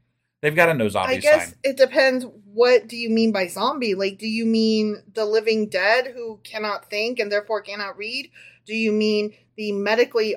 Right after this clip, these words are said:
Speaker 2: altered living, like, from twenty-eight Days Later? Do you mean, um, I, I don't know, like, do they still have brain? Like,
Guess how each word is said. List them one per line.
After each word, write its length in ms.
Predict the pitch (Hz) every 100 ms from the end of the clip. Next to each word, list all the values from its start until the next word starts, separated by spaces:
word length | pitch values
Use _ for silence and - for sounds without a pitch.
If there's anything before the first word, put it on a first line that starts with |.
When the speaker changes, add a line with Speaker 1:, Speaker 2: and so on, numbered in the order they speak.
| -
Speaker 2:
altered 560 | 214 220 269 220 170
living, 560 | 190 208 269 302 311 349 _ _ _ _ _ 214
like, 320 | 220 214 -
from 240 | 220 208
twenty-eight 480 | 214 233 220 208 202
Days 260 | 196 185 185
Later? 540 | 208 269 311 320 320 _ _ _
Do 100 | 226
you 260 | 233 233 220
mean, 640 | 220 220 220 214 208 - _ 196
um, 480 | 208 202 190 180 - _ _ _ _ _ _ _ _ _ _ -
I, 180 | 254 -
I 100 | 254
don't 140 | 269 285
know, 120 | 285
like, 300 | 240 214 202
do 140 | 202 226
they 140 | 240
still 200 | 233 254
have 220 | 269 208 190
brain? 260 | 226 233 226
Like, 340 | 240 214